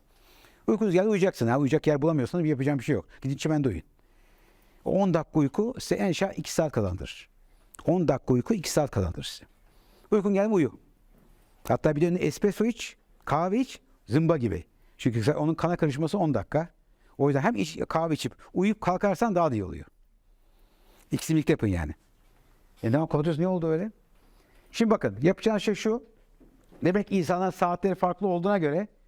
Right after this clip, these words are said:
bilmemiz gereken şey hangi zamanda enerjimiz yüksek. O yüzden yapmanız gereken şey yarın saat tutuyorsun. Saat diyelim sabah kalktın, saat sekiz. Nasıl zihin enerjim nasıl, fiziksel enerjim nasıl? Bu gün boyu tutuyorsunuz, ona göre gün içinde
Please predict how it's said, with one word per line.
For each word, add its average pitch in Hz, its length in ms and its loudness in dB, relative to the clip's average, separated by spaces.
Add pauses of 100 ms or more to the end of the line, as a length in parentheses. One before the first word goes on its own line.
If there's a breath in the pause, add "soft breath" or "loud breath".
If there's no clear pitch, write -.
(200)
bilmemiz 202 280 2
gereken 165 260 0
şey 220 200 0 (240)
hangi 240 400 2
zamanda 175 360 2
enerjimiz 175 400 2
yüksek. 160 220 0
O 180 100 4
yüzden 185 240 0
yapmanız 180 360 0
gereken 165 220 2
şey 160 140 -4
yarın 190 500 2 (800)
saat 208 300 0
tutuyorsun. 107 380 -2 (440 soft breath)
Saat 208 360 0
diyelim 143 140 2
sabah 165 240 -2
kalktın, 170 320 -2
saat 185 340 0
sekiz. - 500 -2 (640)
Nasıl 180 220 2
zihin 139 240 2
enerjim 127 380 0
nasıl, 165 280 0
fiziksel 147 320 0
enerjim 113 200 0
nasıl? 95 160 -8 (280 loud breath)
Bu 196 120 0
gün 226 200 2
boyu 208 120 2
tutuyorsunuz, 208 420 -2
ona 214 140 2
göre 175 100 0
gün 214 140 0
içinde 175 420 -2